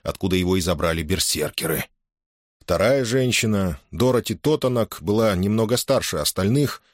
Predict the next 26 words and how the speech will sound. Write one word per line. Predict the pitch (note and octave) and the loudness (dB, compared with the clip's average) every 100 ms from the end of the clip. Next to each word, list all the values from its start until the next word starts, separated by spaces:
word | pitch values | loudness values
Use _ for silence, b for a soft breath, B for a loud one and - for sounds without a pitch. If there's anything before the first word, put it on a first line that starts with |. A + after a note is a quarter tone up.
| _ | _
и | - | -4
казалась | G3 E3+ D#3 C#3+ | 0 2 2 0
полностью | - C#3+ C3+ - A2 | 0 0 0 -2 -4
погружённой | G2 G#2+ G2+ A2 G#2 G2 | -2 0 0 0 0 0
в | |
свои | - F#2+ F#2+ | 0 0 0
переживания. | G#2+ G#2 G#2 F#2 D2+ C#2 C#2+ C#2 - _ _ _ _ | 0 0 0 0 -2 -4 -4 -6 -8 _ _ _ _
Её | F#2 F#2 F#2+ | -2 0 0
имя | - C3 B2+ A2 F2+ | 0 0 2 2 0
назвала | - F2+ E2 E2 F2+ | -4 -4 -2 -2 -2
Пэт. | - E2+ C#2+ - - _ _ _ _ _ - | -4 -6 -6 -8 -10 _ _ _ _ _ -2
Дороти, | F3+ F#3 E3 | 0 0 -2
в | C#3 | -2
конце | D3 C#3+ | -2 0
концов, | C3+ B2 C3+ | 0 0 0
тоже | D3+ G2+ | 0 0
встала | F2+ - D3+ D3+ B2+ G2+ b - | 0 0 2 2 0 -2 b -10
и | F3+ | -4
кивнула | C3 E2+ E2+ D#2 | -2 0 0 0
Ларсу, | D#2+ G#2+ A2 - F#2+ D2 - _ | 2 2 0 -2 -4 -4 -12 _
но | F#3 G3+ | -2 0
на | C#3 | 0
большее | C#3 C3 - G#2+ | 0 0 0 0
её | G#2 G2+ | 2 0
не | G2 | -2
хватило. | - A2+ - D#2 D2 D2+ | -2 -2 -2 -6 -6 -6